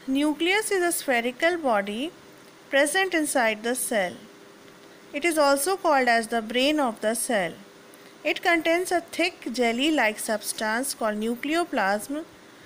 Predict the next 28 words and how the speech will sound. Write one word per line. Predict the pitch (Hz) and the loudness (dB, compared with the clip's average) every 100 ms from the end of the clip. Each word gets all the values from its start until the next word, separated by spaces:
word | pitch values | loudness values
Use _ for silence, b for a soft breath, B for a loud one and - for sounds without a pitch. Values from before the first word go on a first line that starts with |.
| B B - | B B -6
The | 254 | 0
nucleus | 277 294 330 359 403 415 | 2 4 2 2 2 2
is | 392 - | -2 0
separated | 311 285 262 262 320 339 | 0 0 0 0 0 -2
from | 349 277 | -2 -2
the | 254 226 | 0 -2
rest | 226 285 - | 0 0 0
of | 349 330 | -2 -2
the | 330 | -4
cell | - - 220 214 277 B B B B | -4 -2 0 0 -2 B B B B
by | 247 247 | 0 2
a | 247 285 | 2 2
nuclear | 240 226 214 240 240 | 0 -2 -4 -2 -2
membrane. | 262 320 330 294 196 190 - - - - - - | 0 0 0 0 -2 -6 -12 -20 -20 -20 -20 -16
The | 262 262 | -2 2
nuclear | 269 320 349 403 427 | 4 2 2 0 0
membrane | 392 349 294 285 277 285 | 2 2 2 2 2 2
is | 285 | -2
porous | - 240 226 214 240 330 - - | -4 -4 -2 2 2 0 -4 -6
and | 226 226 | -4 -2
allows | 226 226 262 349 | 0 0 0 0
the | 370 339 | -2 -2
movement | 262 226 220 277 339 | -2 -4 -2 -2 0
of | 311 294 | -2 -2
substance | 208 185 - - 220 208 294 - - B B B B | -6 -6 -6 -6 -2 -2 -4 -6 -14 B B B B
between | 262 311 359 415 | -2 0 0 0
the | 403 | 0
cytoplasm | 392 - 262 220 277 285 285 233 233 240 | 0 2 0 2 0 -2 0 0 0 -4